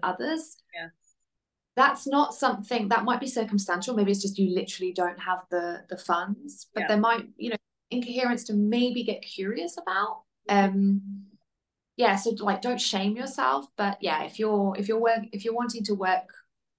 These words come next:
Speaker 1: with others, like, and you're not
Speaker 2: Yeah,
Speaker 1: investing in
Speaker 2: it's
Speaker 1: yourself,
Speaker 2: an
Speaker 1: like, it's something to look at, you know?
Speaker 2: Yeah, integrity a little bit, you know, like, it, obviously it depends on the situation, but I know for me, I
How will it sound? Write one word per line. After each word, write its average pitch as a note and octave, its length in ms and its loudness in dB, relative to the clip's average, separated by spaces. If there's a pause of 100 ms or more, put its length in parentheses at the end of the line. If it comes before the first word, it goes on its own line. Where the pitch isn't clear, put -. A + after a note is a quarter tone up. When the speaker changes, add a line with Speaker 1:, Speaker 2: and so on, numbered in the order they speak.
(120)
Speaker 1:
with F#3+ 300 2
others, G3+ 560 -2
like, E3+ 280 -4 (760)
and F3 120 -6
you're E3+ 120 -6
not E3+ 300 -8 (440)
Speaker 2:
Yeah, B3+ 300 4
Speaker 1:
investing E3+ 340 -2
in E3 140 -8
Speaker 2:
it's D#3+ 100 -12
Speaker 1:
yourself, G3+ 440 2
Speaker 2:
an - 80 -14
Speaker 1:
like, - 180 -2
it's - 180 -4
something C4+ 300 0
to D4+ 100 0
look G#3 340 6
at, - 300 -2
you F3 120 -6
know? G3 260 0
Speaker 2:
Yeah, F#3+ 320 4 (500)
integrity F#3+ 800 -2
a F3+ 60 -6
little F3+ 240 -6
bit, E3+ 340 -4
you G3 140 -8
know, F3+ 320 2
like, A3 240 4
it, A#3 160 -4
obviously G#3 600 0
it - 100 -6
depends F#3+ 580 -2
on F3+ 540 -2
the G3 100 -6
situation, F3 960 -2
but F3 320 2 (680)
I G#3 140 6
know G3 200 4
for G3 160 -8
me, F#3 380 0
I F3 260 4